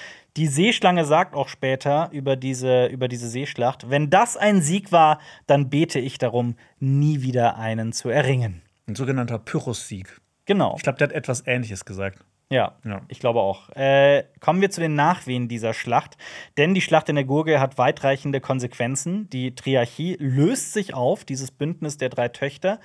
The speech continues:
Speaker 1: Und, ähm, die drei Städte wenden sich dann auch im Krieg der Töchter direkt gegeneinander, wie es halt auch üblich ist in der Geschichte, dass die drei sich immer wieder streiten.
Speaker 2: Stimmt.
Speaker 1: Und die Drachensamen feiern. Also
Speaker 2: Mhm.
Speaker 1: Pilz, der Narr in Drachenstein, der in der Serie nicht existiert,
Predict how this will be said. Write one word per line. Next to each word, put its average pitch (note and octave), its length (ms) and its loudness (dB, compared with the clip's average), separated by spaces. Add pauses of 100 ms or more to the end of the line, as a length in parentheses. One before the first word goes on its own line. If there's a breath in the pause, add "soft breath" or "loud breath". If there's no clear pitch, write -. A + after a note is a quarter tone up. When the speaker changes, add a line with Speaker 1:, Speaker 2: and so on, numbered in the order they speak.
(400 loud breath)
Speaker 1:
Und, C#3 640 0
ähm, C3 540 0
die C#3 160 -8
drei C#3 160 2
Städte D#3 320 -2
wenden F3 300 0
sich D#3+ 160 -4
dann D3+ 120 0
auch C#3 200 0
im C#3 80 -2
Krieg - 240 -10
der D3+ 140 -2
Töchter C#3+ 360 -2
direkt E3+ 420 -2
gegeneinander, E3+ 800 -2 (140)
wie C3+ 140 -6
es C3+ 120 -10
halt C3 220 -2
auch B2 200 -8
üblich D#3+ 380 -12
ist E3+ 160 -8
in E3 80 -8
der D#3 80 -6
Geschichte, D#3+ 400 -8
dass C3+ 160 -8
die C3+ 240 -8 (240)
drei B2+ 220 -2
sich C3 160 -10
immer C#3+ 160 -6
wieder B2+ 160 -4
streiten. E3+ 500 -2
Speaker 2:
Stimmt. G#2+ 280 -12 (360 loud breath)
Speaker 1:
Und E4 300 2
die C#4+ 120 2
Drachensamen G#3+ 840 2
feiern. B2+ 720 -2
Also D3 200 -4
Speaker 2:
Mhm. B2+ 40 -6
Speaker 1:
Pilz, C4 540 -4
der D#3+ 340 2
Narr F3+ 460 2
in D#3 140 -4
Drachenstein, D3 640 -2
der C3+ 80 -2
in C#3 80 -4
der C#3 100 -4
Serie C3 320 -4
nicht C#3 200 -8
existiert, C3+ 500 -6